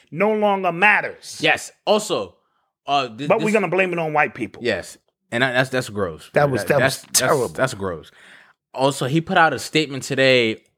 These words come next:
Speaker 2: um, or he calls it receipts that he never stole money from any of these causes. And you know who put out the, the statement?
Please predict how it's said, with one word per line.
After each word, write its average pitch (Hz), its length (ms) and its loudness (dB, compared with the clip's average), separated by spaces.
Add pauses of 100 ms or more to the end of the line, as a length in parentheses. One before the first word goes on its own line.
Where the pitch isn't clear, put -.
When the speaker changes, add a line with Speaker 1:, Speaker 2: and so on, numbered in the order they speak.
(720)
Speaker 2:
um, 113 600 0 (480)
or 113 400 0
he 143 120 -2
calls 139 280 2
it 117 40 -4
receipts 139 640 0
that 113 140 2
he 127 100 -2
never 127 260 0
stole 127 320 2
money 113 480 0 (200)
from 127 220 0
any 123 240 4
of 113 80 2
these 107 180 -2
causes. 110 500 0
And 104 340 -4
you 110 80 -2
know 120 160 0
who 123 200 -4
put 127 180 -6
out 113 300 2
the, 104 220 2
the 98 60 -14
statement? 123 380 -4